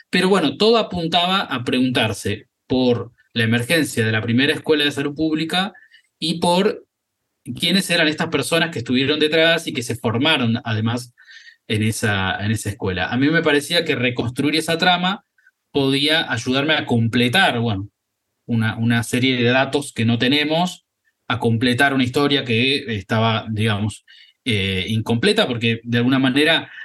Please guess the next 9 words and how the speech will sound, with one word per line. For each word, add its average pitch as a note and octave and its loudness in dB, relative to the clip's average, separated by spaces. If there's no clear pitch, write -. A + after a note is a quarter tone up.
hasta A#2+ 0
los A#2+ 0
años C#3+ 0
del C#3 0
peronismo D3+ 0
más C#3+ -2
o C#3 -6
menos C#3+ -4
sabemos, D#3+ -2